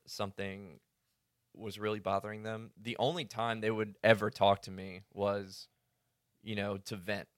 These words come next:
and to see what I had to say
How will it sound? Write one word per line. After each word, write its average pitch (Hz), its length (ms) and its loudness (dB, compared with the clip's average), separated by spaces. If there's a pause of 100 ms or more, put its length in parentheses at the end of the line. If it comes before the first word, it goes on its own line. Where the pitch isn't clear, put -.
and 101 280 -8
to 95 440 -10 (1160)
see 123 420 -4
what 113 200 0
I 107 120 2
had 101 220 -4
to 98 60 -10
say 101 200 -4